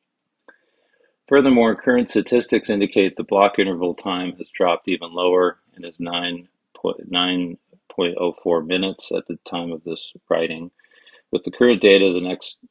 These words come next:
retarget date is expected to happen on August thirty-first, twenty twenty-two, with a possible increase of ten point three percent. A ten percent increase or more would make it a lot more difficult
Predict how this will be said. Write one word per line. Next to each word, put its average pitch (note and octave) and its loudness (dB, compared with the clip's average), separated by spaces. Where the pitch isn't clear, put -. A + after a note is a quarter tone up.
retarget F#2 0
date F2 0
is E2 -6
expected F2 -4
to - -8
happen E2 -8
on E2 -10
August E2+ -6
thirty-first, F2 0
twenty D#2+ -12
twenty-two, G2+ -6
with D#3+ 4
a C3+ -2
possible A2 2
increase F#2 -2
of F2 -6
ten F#2+ -8
point E2+ -12
three F#2+ -2
percent. F2 -10
A - -12
ten F2 -10
percent E2+ -10
increase F2 -4
or E2 -4
more F2 -4
would E2+ -4
make E2 -10
it E2 -6
a D#2+ -4
lot E2 -4
more E2+ -12
difficult - -6